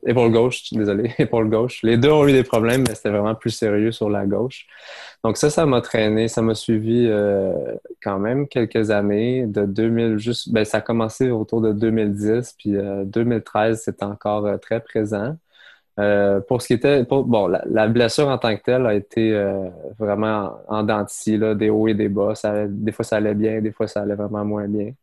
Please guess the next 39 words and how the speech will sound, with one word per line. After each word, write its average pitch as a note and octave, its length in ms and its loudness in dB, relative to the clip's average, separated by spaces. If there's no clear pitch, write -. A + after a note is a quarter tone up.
Euh, G#2 240 4
donc, A2+ 220 2
c'est A2+ 140 2
sûr B2+ 220 2
que A#2+ 120 2
ça, B2 160 0
ça A#2 180 2
m'a G#2+ 180 2
appris G2+ 300 -2
la G#2 300 4
persévérance, G#2 760 -2
la G#2 80 2
résilience G#2 680 0
aussi, G#2+ 340 -4
là, A2 160 0
le, G2+ 340 -2
ça - 160 -6
m'a G#2 100 2
appris G#2 220 0
aussi B2 240 2
à G2+ 400 4
travailler G#2 420 0
de A2 80 2
manière G#2 240 0
un G#2 220 0
petit - 120 -14
peu G#2+ 120 -2
plus, A2+ 400 0
euh, G2+ 380 -2
un G2 80 -6
petit - 180 -6
peu G2+ 40 -6
plus A#2 160 -4
intelligente, A2+ 600 0
de A#2 80 2
jamais G#2+ 240 2
avoir B2+ 320 0
peur A#2 280 2
de G#2+ 360 0